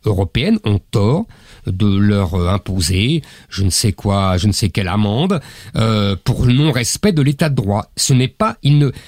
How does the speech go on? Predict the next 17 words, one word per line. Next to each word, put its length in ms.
ils, 220
ils 180
ne, 180
ils 140
ne 80
transgressent 680
pas 180
l'état 320
de 80
droit. 340
Ils 220
tiennent 520
à 80
ce 120
que 80
les 160
juges 520